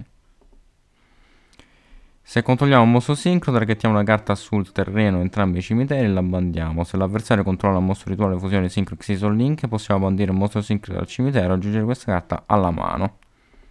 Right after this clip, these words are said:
Tribrigate Roar. Se controlliamo un mostro Link, mandiamo un Tribrigate dal deck o extra deck al cimitero, poi targetiamo un mostro con l'effetto sul terreno, applichiamo i seguenti effetti in base al tipo di carta mandata.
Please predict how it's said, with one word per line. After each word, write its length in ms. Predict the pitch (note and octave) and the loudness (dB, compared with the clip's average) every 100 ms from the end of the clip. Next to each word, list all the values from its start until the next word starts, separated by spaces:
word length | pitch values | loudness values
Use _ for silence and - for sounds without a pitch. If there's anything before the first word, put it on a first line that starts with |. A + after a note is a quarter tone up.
| _ _ _ _ _ _ _ _ _ _ _ _ | _ _ _ _ _ _ _ _ _ _ _ _
Tribrigate 520 | - C#3 C3 B2+ A2+ | 0 4 6 4 4
Roar. 400 | G#2 F#2+ F2+ F#2 | 2 2 0 -2
Se 120 | - | -2
controlliamo 380 | A#2 A#2+ B2 A2+ | -4 -2 0 2
un 80 | G#2 | 2
mostro 260 | G#2+ A2 C#3 | 0 0 -2
Link, 240 | D#3 D#3 | -2 0
mandiamo 380 | G#2 F#2 F#2 F2+ | 0 0 0 0
un 80 | F#2 | -2
Tribrigate 600 | - A#2+ G2 F2 F2 F2 | 0 0 0 -2 -4 -6
dal 120 | F2 | -4
deck 280 | G2 G2 - | -4 -4 -8
o 20 | |
extra 240 | E2 - | -10 -6
deck 220 | F2+ F2+ E2 | -4 -4 -4
al 80 | |
cimitero, 520 | D#2+ G#2 A#2 G#2+ F2 G2+ | -2 0 2 2 0 0
poi 160 | F#2 | -2
targetiamo 520 | E2+ D#2+ F2 - E2+ | -2 -4 -6 -4 -4
un 100 | F2 | -2
mostro 260 | F2+ F#2 F2+ | -2 -4 -6
con 80 | F2 | -4
l'effetto 420 | F2+ - E2+ F2+ | -4 -6 -6 -6
sul 80 | F#2 | -4
terreno, 400 | B2 G#2 E2+ F2 | -2 0 0 -2
applichiamo 420 | - G#2+ F#2+ E2+ | -4 -2 -2 -2
i 40 | F2+ | -4
seguenti 340 | F2+ F2+ - | -4 -6 -8
effetti 380 | A#2+ - - - | -10 -10 -10 -2
in 120 | F#2 | -2
base 220 | E2+ E2 | 0 -4
al 100 | E2+ | -6
tipo 200 | E2 - | -8 -8
di 100 | F#2 | -4
carta 260 | F#2 F2+ - | -2 -2 -2
mandata. 460 | F2+ F#2+ E2+ - | -2 0 0 -2